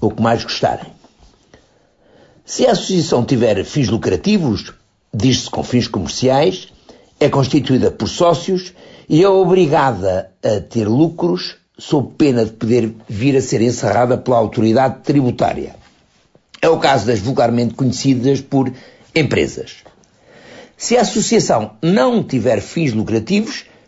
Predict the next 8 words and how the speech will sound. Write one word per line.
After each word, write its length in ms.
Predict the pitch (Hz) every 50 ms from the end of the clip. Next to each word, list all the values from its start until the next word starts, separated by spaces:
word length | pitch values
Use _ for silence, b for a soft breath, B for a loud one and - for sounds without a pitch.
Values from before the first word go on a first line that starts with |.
| b b
diz-se 540 | - 120 170 165 131 - - - - - - -
sem 280 | - - 120 95 82
fins 280 | - - 170 160 131 -
comerciais, 880 | - - 95 80 76 - - 127 127 131 139 156 185 202 196 - - b b b b b b b b b
é 120 | - 180 175
constituída 760 | - 208 208 - - 226 - - 170 151 127 113 120 107 101 - - -
por 180 | 208 226 196
associados 920 | 165 127 - - 151 117 - - - 160 160 190 190 190 214 330 330 -